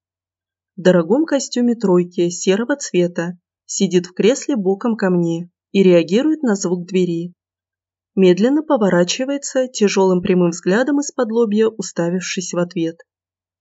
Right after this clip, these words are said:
Как выстрел. Пулей из прошлого. Что-то внутри рвется.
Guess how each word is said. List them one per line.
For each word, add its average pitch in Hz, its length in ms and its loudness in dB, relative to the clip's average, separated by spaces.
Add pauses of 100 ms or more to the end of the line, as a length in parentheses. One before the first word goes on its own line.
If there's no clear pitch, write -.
(380)
Как 190 260 -2
выстрел. 175 600 -4 (500)
Пулей 247 320 0
из - 240 -8
прошлого. 165 680 -4 (1040)
Что-то 196 400 0
внутри 254 400 2
рвется. 175 680 -2